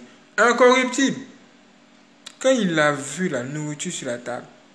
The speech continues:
il a demandé, mais qui a envoyé cette nourriture ? Et puis, c'est une très bonne nourriture. Ça coûte cher. Mais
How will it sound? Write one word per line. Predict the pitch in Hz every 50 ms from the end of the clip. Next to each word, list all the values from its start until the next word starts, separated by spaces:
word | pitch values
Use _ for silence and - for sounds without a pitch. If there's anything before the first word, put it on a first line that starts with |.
| _ _ _ _ - _ _ -
il | 147 147
a | 143
demandé, | 139 151 147 160 170 160
mais | 135 123
qui | 123 - - - 254
a | 240
envoyé | 175 147 151 165 170 170 -
cette | - - 180 170 -
nourriture ? | 143 131 127 135 131 - 156 170 -
Et | 165
puis, | 160 - 240 220
c'est | - 127 - -
une | 185 175
très | - - - 180 156 - 131 127 123 120
bonne | 113 - 120 120 135
nourriture. | 151 165 185 185 185 - 233 220 196 - - - - - - - - - - - - _ _ _ _ _ _ _ _
Ça | - - - 120
coûte | - - 196 202 190
cher. | - - - - - - 269 269 240 190 - - - - - - - _ - - - - - - _ _ _ _ -
Mais | 185 208 196 -